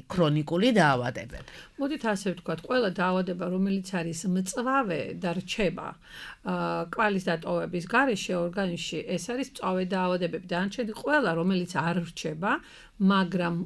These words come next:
Speaker 2: ა, ითხოვს მუდმივ მკურნალობას და აქვს რემისიის პერიოდები მკურნალობის პერიოდში, რემისია ის ნიშნავს, რომ დაავადებას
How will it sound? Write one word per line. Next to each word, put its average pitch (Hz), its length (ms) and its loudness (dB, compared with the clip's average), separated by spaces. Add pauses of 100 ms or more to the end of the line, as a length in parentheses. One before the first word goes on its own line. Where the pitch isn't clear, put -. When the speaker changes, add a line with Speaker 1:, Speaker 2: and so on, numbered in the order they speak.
(260)
Speaker 2:
ა, 175 680 2
ითხოვს 180 480 -2
მუდმივ 190 520 6
მკურნალობას 165 840 0 (320)
და 196 140 2 (100)
აქვს 240 300 2
რემისიის 226 640 2
პერიოდები 170 760 -2
მკურნალობის 170 800 -2
პერიოდში, 170 540 -4
რემისია 180 460 0
ის 156 120 -4
ნიშნავს, 165 340 -6
რომ 160 140 -4
დაავადებას 165 640 -4